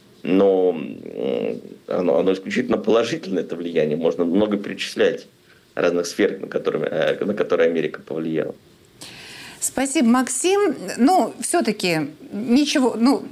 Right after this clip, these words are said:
Speaker 2: давайте я должна еще раз переспросить вас. То есть пока вы там были, пока вы там работали или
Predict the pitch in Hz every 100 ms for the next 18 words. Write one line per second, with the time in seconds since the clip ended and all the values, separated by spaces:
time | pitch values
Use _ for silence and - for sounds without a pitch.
0 | - 190 190 175 185 175 175 196 202 165
1 | - 160 - 156 - 175 294 285 294 302
2 | 302 - 185 175 185 170 247 330 285 269
3 | 226 220 226 226 - 214 285 247 233 202
4 | 202 196 190 185 185 - - - - 190
5 | 202 240